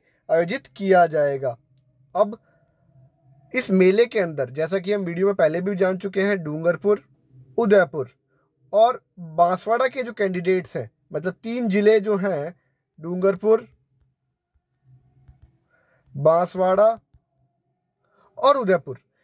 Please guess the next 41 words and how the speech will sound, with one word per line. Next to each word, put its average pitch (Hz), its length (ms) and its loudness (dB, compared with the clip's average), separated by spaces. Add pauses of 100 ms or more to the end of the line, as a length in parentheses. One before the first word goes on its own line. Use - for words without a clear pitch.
(120)
इन 220 100 -14
तीन 262 340 -10
जिलों 226 240 0
के 262 120 -6
जो 262 60 -10
कैंडिडेट्स 214 640 -2
हैं, 220 60 0
वो 220 100 -2
इसमें 233 240 0
अप्लाई 214 280 0
कर 175 260 0
सकते 156 340 -10
हैं। 135 220 -12 (460)
और 156 360 2 (320)
इस 185 140 -14 (500)
मेले 175 360 4
के 247 160 -4
अंदर 185 320 -4
तीन 214 360 -10
जिलों 202 220 -2
की 220 240 -12
जो 208 140 -2
कंपनियां 196 520 -2
हैं, 208 100 0
उसके 196 280 -2
साथ 180 260 2 (100)
में 180 160 -10 (340)
गुजरात 170 360 2
की - 80 -20
कुछ 240 180 -14
कंपनीज 196 420 -8
को 202 160 -4
भी 214 120 -6
इनवाइट 185 400 -2
किया 180 200 -4
गया 185 260 0
है। 196 180 -8 (1300)
अब 226 200 0 (260)
इसका 302 340 0
जो 311 140 -2
ऑनलाइन 220 680 0